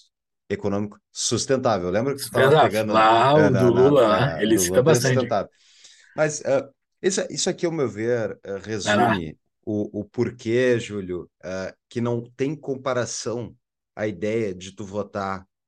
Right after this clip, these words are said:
Speaker 1: treze ou votar vinte e dois no segundo turno das eleições brasileiras. Por todas as coisas ruins que eu acho que o Bolsonaro fez, e realmente o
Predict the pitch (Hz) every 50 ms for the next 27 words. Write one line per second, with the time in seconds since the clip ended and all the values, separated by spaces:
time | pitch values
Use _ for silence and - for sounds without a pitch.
0 | _ _ - 127 127 127 127 127 127 123 123 131 - - _ _ - - 101 107
1 | 104 98 101 95 - - 101 101 104 101 98 85 76 101 127 135 127 - 92 87
2 | 104 107 107 104 104 - - - 101 110 107 - - - 101 87 98 104 98 92
3 | - - - 98 92 101 98 95 95 90 78 87 98 92 92 85 - - 92 90
4 | 87 82 95 95 90 87 87 87 80 76 76 78 - - - _ - - - -
5 | - - - _ _ _ _ _ _ _ _ _ _ _ _ _ _ _ _ -
6 | - 160 156 - - _ _ - - 220 226 226 190 165 117 - - - - -
7 | - - - - 113 113 - - 135 131 131 117 113 104 95 - - 120 135 151
8 | 139 147 165 151 123 - - 113 101 101 107 107 - - 104 87 95 104 98 -
9 | 104 101 95 92 92 90 - - 101 101 101 104 - - - - - 101 98 87
10 | 92 107 117 117 110 104 107 104 - - 101 90 - 113 117 120 117